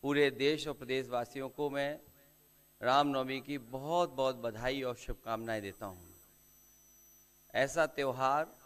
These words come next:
ऐसे दिन जहां से अच्छी शुरुआत होती है।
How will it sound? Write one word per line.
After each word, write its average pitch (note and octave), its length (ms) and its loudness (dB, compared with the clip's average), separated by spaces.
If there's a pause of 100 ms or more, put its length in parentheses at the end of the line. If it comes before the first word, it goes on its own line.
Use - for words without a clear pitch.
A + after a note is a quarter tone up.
(200)
ऐसे C3+ 320 0
दिन D#3 560 -2 (2250)
जहां C#3 280 2
से F3 180 0
अच्छी D#3 380 4
शुरुआत D3+ 440 0
होती A2+ 320 -10
है। F#2+ 120 -16